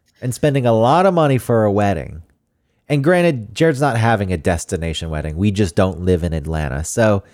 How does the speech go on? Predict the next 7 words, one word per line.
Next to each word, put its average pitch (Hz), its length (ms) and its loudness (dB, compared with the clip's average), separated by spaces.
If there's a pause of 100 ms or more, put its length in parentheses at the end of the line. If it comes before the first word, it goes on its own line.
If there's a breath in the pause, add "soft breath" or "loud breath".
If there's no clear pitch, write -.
(320 soft breath)
I 185 100 2
will 180 100 4
give 131 220 0
him 92 140 -4
that. 78 300 -6 (2000)
I, 110 80 -2 (160)
I, 80 260 -6